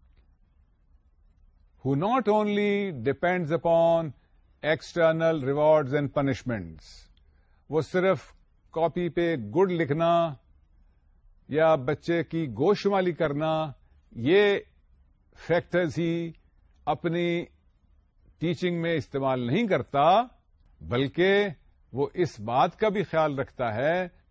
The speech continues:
کہ اس کے طلباء کے انٹرسٹس کیا ہیں، ان کی موٹیویشنز کیا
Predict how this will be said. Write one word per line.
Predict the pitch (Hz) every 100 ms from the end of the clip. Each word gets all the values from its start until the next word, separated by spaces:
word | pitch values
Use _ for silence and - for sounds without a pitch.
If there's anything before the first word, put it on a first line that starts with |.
| _
کہ | 165 175
اس | 165 -
کے | 160 156 _ _
طلباء | 135 117 104 165 180 -
کے | 165 165 165 127 _ _ _ _ -
انٹرسٹس | 135 117 185 196 - -
کیا | - 156 117
ہیں، | 90 65 _ _ _ _ _ _ _
ان | 165 180
کی | - 175 170 170 _ _ _ _
موٹیویشنز | 87 117 160 165 180 196 202 196 -
کیا | 165